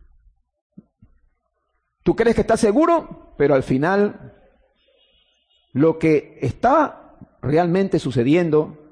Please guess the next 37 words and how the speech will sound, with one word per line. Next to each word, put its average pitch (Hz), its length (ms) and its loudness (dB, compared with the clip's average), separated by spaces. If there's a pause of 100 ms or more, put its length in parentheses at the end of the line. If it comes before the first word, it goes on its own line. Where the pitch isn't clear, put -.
(680)
estás 165 300 -4
seguro 277 560 0
en 160 120 -4
las 147 140 -2
cosas 196 260 0
de 180 40 2
esta 170 200 0
tierra, 190 340 2
pero 147 220 2
no 170 320 0
en 202 120 -2
las 175 160 -2
cosas 131 600 -2 (120)
que 135 100 0
el 127 60 -2
Señor 139 440 -2
te 127 120 0
va 127 100 0
a 131 60 -2
pedir. 143 520 -4 (1400)
Al 127 120 -4
final, 165 540 0
la 120 160 -4
muerte 185 400 -2
te 185 80 -2
espera, 190 880 -2 (840)
el 170 220 0
pecado 180 540 0
te 131 160 2
va 139 100 0
a 160 40 0
acusar 160 580 0
y 156 140 2
la 131 200 2
ira 269 260 4
de 240 120 2
Dios 196 440 0